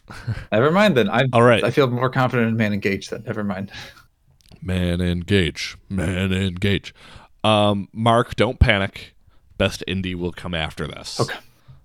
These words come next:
Speaker 1: Um, but we're gonna go best art direction next, in which we have unknown nominees 'cause I have to refresh the page again. Um,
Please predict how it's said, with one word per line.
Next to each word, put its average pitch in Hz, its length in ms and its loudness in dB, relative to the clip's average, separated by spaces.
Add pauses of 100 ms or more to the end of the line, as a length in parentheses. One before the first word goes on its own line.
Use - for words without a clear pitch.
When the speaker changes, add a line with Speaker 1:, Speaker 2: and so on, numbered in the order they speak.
(280)
Speaker 1:
Um, 82 580 -4 (640)
but 104 160 2
we're 92 140 2
gonna 113 160 0
go 110 260 4
best 95 360 -6 (120)
art 80 240 -8
direction - 600 -10
next, - 480 -14 (920)
in 92 180 -4
which 92 480 -2
we 95 340 -2
have 82 480 -2 (120)
unknown 95 540 0
nominees 82 500 -8
'cause - 160 -12
I 76 60 -6
have 69 100 -10
to - 80 -12
refresh 76 460 -8
the - 60 -16
page 73 200 -8
again. 71 240 -10 (1000)
Um, 87 800 -2